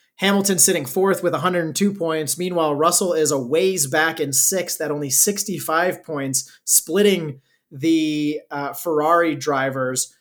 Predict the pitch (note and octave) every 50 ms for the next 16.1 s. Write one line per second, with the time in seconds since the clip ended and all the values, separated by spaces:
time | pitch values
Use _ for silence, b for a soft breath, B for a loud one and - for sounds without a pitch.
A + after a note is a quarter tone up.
0 | b b _ - D#3+ F#3 G3 G3+ F#3 E3 E3+ E3 D#3+ D#3+ - - F3+ D#3+ D#3+ D#3+
1 | D#3+ D#3+ D#3 D#3 D#3 C#3+ - D3+ C#3+ C3+ B2 B2+ D3 D#3+ E3 D#3 D#3+ D3 C#3 D3
2 | D3+ D3 C3+ D3 D3+ D3 C#3 C3+ C3 B2+ C3 - - - D#3 D#3 D#3 D3+ C#3 C#3
3 | - - D3+ C3+ C3 C3 - - E3+ E3+ F3+ G3 F#3 - - - - _ _ _
4 | - G3 G#3 G3 G3 D3+ C#3+ E3 E3 E3+ E3+ E3 D#3+ D3 - D#3 D#3 D3+ D3 C3+
5 | B2 B2+ D3 C#3+ D#3+ E3+ E3 D#3 C#3 - - D#3 D3 C3+ D3 C#3 C3+ C3 - C3
6 | A#2+ B2 C#3+ D#3 E3 F3 D#3 C3 B2+ B2+ - - _ _ _ _ _ _ _ _
7 | _ _ _ _ _ _ _ _ _ _ _ _ _ _ _ _ _ _ _ _
8 | _ _ - E3 G#3+ A3+ A3+ G#3+ G3+ G#3 F#3+ - G3 G3+ F#3+ F#3+ F3+ F3 D#3+ F3+
9 | F#3 F3+ F3 F3 E3+ D#3+ D#3+ - - - F3+ G3 F#3+ F#3+ F#3 F3+ - F#3 D3 -
10 | E3+ D#3 D#3+ F3 E3+ F3 E3+ E3 D#3+ D3 C#3+ - F#3 D#3+ - E3 D#3+ D3+ C#3+ D3
11 | F#3 G3+ G3 G3 G3+ G3 G3 F3+ D#3 E3 D3 C#3+ F3+ F3+ F3+ F3 F3 E3 - -
12 | F#3+ - - F3+ E3 - F3 F3 E3+ F3 E3+ E3 - - D#3+ D#3 D3+ D3 D3 C#3+
13 | C#3+ C#3+ C#3 C#3 C#3 C3+ C#3 C#3 C#3+ C#3+ C#3+ C#3 C#3 C#3 B2+ - - - - D#3+
14 | D3 D3 C3 D3 D#3 D#3+ E3 E3 E3 D3 C#3 D#3 D3 D3 D3 - D3+ D3 C#3+ C#3
15 | C3+ - - C#3+ D3 C#3 C3+ C3 C3+ B2+ B2+ B2 B2 A#2+ B2 A#2 A2+ A2 A2 A2
16 | A2+ -